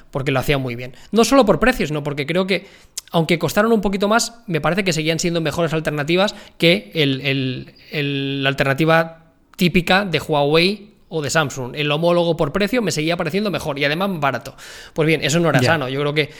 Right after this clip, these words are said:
Speaker 1: que, que no era bueno para nadie que hubiera un, un dominador tan y tan claro. Y ha llegado ahora Realme, que pertenece al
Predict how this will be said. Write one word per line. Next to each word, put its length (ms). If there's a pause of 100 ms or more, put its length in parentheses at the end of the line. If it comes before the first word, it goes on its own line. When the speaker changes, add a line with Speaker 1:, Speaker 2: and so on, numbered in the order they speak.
(260)
Speaker 1:
que, 220
que 120
no 120
era 120
bueno 300
para 160
nadie 300
que 60
hubiera 180
un, 200
un 200
dominador 480
tan 260
y 60
tan 180
claro. 320 (240)
Y 60
ha 60
llegado 280
ahora 160
Realme, 580
que 140
pertenece 540
al 80